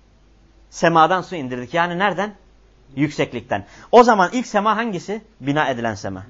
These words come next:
İkinci sema hangisi? Yükseklik manasına gelen sema. Çünkü sema yesmu sumuven.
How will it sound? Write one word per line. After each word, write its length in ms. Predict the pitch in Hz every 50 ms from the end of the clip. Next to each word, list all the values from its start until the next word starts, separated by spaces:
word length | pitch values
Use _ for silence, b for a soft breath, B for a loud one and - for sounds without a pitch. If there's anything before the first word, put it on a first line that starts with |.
| - - - - b b b b b
İkinci 340 | 165 147 - 185 202 220 214
sema 280 | - 220 202 208 202 196
hangisi? 460 | 202 202 180 160 143 - 214 214 - - _ _ _ _ _ 139
Yükseklik 420 | 156 147 - 175 156 - 208 170
manasına 480 | 165 151 143 139 139 127 - 139 135 127
gelen 200 | 117 104 104 98
sema. 300 | - 101 92 92 87 - - b b b b b b b
Çünkü 280 | - 233 214 196 185
sema 460 | - - 214 220 220 220 190 165 143
yesmu 500 | 131 127 175 226 - - 190 208 247 226
sumuven. 580 | - - 180 175 190 196 165 135 131 120 104